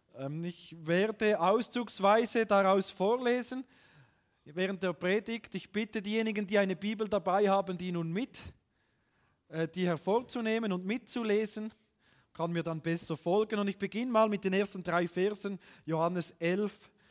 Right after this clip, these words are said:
Vers eins bis drei. Johannes elf, eins bis drei, da steht, „Es lag aber einer krank, Lazarus aus Bethanien,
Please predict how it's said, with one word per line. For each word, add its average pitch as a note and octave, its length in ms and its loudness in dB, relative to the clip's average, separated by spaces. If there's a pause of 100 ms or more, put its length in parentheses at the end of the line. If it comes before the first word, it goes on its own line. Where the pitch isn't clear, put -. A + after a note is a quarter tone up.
(140)
Vers E3+ 380 -4
eins D#3+ 560 -2 (360)
bis - 440 -6
drei. C3+ 520 -4 (1000)
Johannes D3+ 320 -8
elf, F#3 400 -4
eins E3+ 320 -2
bis - 280 -8
drei, D#3+ 360 0
da D#3+ 180 -2
steht, D#3 560 -6 (1400)
„Es G3+ 240 0
lag G#3 480 4
aber G#3+ 420 2
einer G3+ 440 2
krank, E3 600 -2 (1600)
Lazarus A3 760 4
aus G#3 320 0
Bethanien, D#3 760 -2